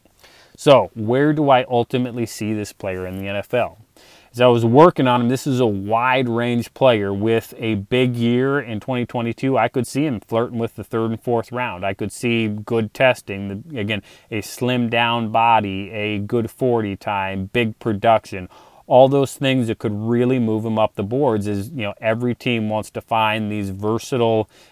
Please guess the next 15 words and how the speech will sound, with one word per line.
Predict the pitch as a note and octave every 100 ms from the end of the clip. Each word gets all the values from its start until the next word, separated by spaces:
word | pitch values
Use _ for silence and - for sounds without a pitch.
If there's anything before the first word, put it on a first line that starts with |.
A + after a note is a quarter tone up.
| _
matchup | G2 G2 A2+ B2 - B2 A2+ -
receiving | A2 - A#2 A2 A2 A2
tight | - A#2 A2+
ends | A#2+ A2+ G#2
because | G2+ G2+ A2 G2+
it, | G2+ G#2+
uh, | G2+
allows | G2 G2+ G#2 G2+
an | G2+
offensive | G2+ - F#2+ F#2+
coordinator | - A2+ A2 G2+ G2+ G2
to | G2
do | G2 G2+
so | - A2
much. | G#2 B2 B2 G#2